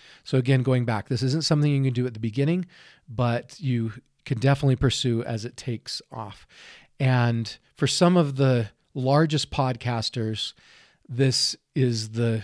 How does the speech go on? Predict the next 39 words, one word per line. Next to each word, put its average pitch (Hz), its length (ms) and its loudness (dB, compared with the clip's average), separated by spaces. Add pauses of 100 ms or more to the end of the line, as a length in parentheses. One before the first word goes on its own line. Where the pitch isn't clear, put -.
(100)
is 120 160 -2
one 156 300 6
of 120 140 2
their 117 300 2
largest 120 520 0
streams 110 380 -4
of 101 100 -8
income. 101 320 -4
It, 117 120 -6 (180)
once 170 280 8
you 180 100 6
do 185 200 6
have 220 200 8
enough 190 180 6
traffic - 800 -2
and 139 180 2
you 131 100 2
do 151 280 4
choose 165 360 4
to 151 80 0
go 143 160 6
down 135 200 2
the 127 60 0
sponsorship 135 640 -2
and 139 100 -6
advertising 123 540 -4
route, 104 300 -8 (500)
there 139 280 4
are 139 180 2
podcast 156 600 0
advertising 139 640 2
networks 123 440 -4
you 127 80 -2
can 117 220 -4
join, 104 300 -6
such - 260 -6
as 104 80 -6
Podcorn, 120 720 -4
Podgrid, 120 680 -2